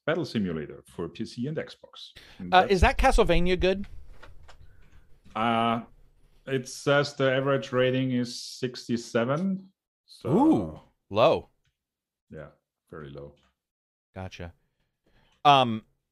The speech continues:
Speaker 2: there really wasn't anything on that list other than Wildlands, and I'm, I'm not saying that Wildlands is high, I'm just saying that
Speaker 1: Well,
Speaker 2: Wildlands has a
Speaker 1: nothing
Speaker 2: lot of gameplay.
Speaker 1: new. There were,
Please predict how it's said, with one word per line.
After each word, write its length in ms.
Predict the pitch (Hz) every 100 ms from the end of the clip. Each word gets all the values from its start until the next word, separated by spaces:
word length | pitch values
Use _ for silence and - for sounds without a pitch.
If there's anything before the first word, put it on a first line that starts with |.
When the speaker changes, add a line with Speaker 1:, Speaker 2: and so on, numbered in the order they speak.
| _ _ -
Speaker 2:
there 140 | 120
really 240 | 254 254 139
wasn't 280 | 147 135 143
anything 300 | 139 147 135
on 100 | 139
that 140 | 127
list 200 | 147 -
other 180 | 127 107
than 160 | 104
Wildlands, 840 | 90 127 143 101 101 98 98 - - -
and 120 | 120
I'm, 180 | 117 113 -
I'm 140 | 131
not 200 | 131 123
saying 280 | - 127 110
that 140 | 104 -
Wildlands 380 | 110 120 110 95
is 160 | 98 -
high, 220 | 117 110
I'm 120 | 95
just 180 | 92 -
saying 220 | 117 101
that 100 | 92
Speaker 1:
Well, 220 | 107 101
Speaker 2:
Wildlands 200 | 92 95
has 160 | 117 101
a 40 |
Speaker 1:
nothing 20 | 95
Speaker 2:
lot 140 | 87
of 60 | 87
gameplay. 260 | 101 98
Speaker 1:
new. 340 | 107 104 98 90
There 180 | 90 98
were, 320 | 110 123